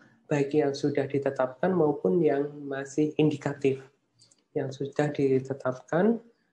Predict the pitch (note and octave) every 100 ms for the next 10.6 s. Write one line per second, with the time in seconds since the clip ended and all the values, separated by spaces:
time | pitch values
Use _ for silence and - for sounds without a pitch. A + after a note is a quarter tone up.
0 | _ _ _ _ D3 C#3+ D#3 D3 D#3 F#3+
1 | - E3+ D#3+ D#3+ D3+ D#3 D3+ - D3+ D3
2 | - - - D#3+ D#3+ D3+ - - D3 C#3+
3 | C#3 - C#3+ C#3 - F#3+ C#3+ E3 - _
4 | - - _ _ D3+ C#3+ C#3+ - D3+ D3
5 | C#3+ D3+ G#3+ B3 G3 C#3 C3+ C3 C#3+ D3
6 | C#3+ C#3 C#3 C#3+ C#3 C3+ C#3 C3+ - G3
7 | E3+ C3+ C#3 E3+ - _ _ _ D3+ D3
8 | F#3 F3 F3 - _ _ _ _ _ -
9 | C#3 C#3 C#3 D3 - C#3 D3+ E3+ - _
10 | _ _ C#3 C#3+ C#3 C#3